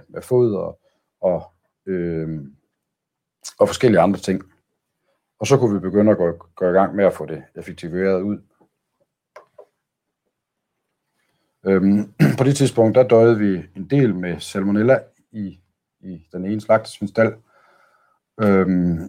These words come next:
<clears throat> og vi havde både syre i fodret og i i vandet, og <clears throat> så tog vi syren ud af vandet, øh, og tog det valgtid bygge ud.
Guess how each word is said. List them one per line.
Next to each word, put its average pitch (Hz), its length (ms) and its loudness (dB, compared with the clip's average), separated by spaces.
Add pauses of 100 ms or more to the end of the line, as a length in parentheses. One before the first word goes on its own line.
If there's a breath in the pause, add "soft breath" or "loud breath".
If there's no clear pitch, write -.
<clears throat> - 220 -2
og 104 60 2
vi 113 40 4
havde 113 120 6
både 110 200 4
syre 110 360 0
i 90 40 -6
fodret 110 560 2
og 85 300 -4
i 76 200 -16 (400)
i 80 80 -18
vandet, 107 440 2 (420)
og 92 240 -4 (380 soft breath)
<clears throat> 147 480 -2
så 143 100 2
tog 127 200 2
vi 110 80 -2
syren 147 340 2
ud 139 120 4
af 110 80 2
vandet, 113 420 2 (800)
øh, 92 600 -2 (260)
og - 200 0
tog 98 220 -10
det 104 120 -12
valgtid 117 340 -2
bygge 120 260 -4
ud. 113 300 0